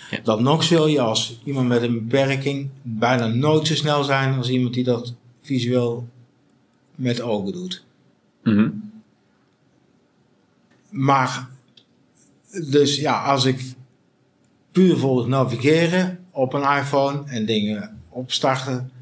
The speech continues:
Speaker 2: s-, s-, kan ik prima zonder extern apparaat eraan. Op het moment dat ik echt wil gaan schrijven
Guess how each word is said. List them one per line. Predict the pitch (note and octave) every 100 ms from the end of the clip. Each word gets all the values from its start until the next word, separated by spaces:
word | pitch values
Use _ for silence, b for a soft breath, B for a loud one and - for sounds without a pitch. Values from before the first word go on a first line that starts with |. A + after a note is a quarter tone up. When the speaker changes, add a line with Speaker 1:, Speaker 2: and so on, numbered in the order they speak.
| -
Speaker 2:
s-, | - - -
s-, | - -
kan | - A2+
ik | A2
prima | - B2+ A#2
zonder | A2+ A#2 A2+ A2 - - _ _ - - -
extern | B2+ - B2 A#2 A#2 A#2+ -
apparaat | B2+ A#2 A2 G#2 F#2
eraan. | E2 D#2+ F#2 F#2 _ b b
Op | A#2+
het | A#2+
moment | B2 B2+ C#3+
dat | B2 A2
ik | -
echt | C#3+ C#3+ C#3 - _ _ _ _ _ _ -
wil | A#2+ B2 G2+
gaan | G#2+
schrijven | - C3+ C3+ A#2 G#2 -